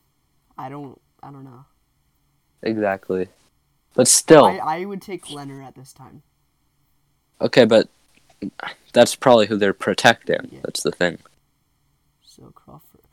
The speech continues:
Speaker 1: But the
Speaker 2: This is really interesting, looking
Speaker 1: yeah, it,
Speaker 2: through
Speaker 1: it
Speaker 2: this.
Speaker 1: really is. It, the thing is, though,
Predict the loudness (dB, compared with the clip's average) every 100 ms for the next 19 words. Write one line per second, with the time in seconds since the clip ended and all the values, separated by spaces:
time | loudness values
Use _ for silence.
0 | _ _ _ _ _ _ _ _ -20 _
1 | -14 -12 -12 -14 0 4 8 10 10 10
2 | 6 0 0 -2 -2 -4 -4 -2 -4 -4
3 | -2 -2 -6 -10 -12 -16 -20 -20 -20 -20
4 | _ -18 -16 -14 -16 -14 -16 -16 -16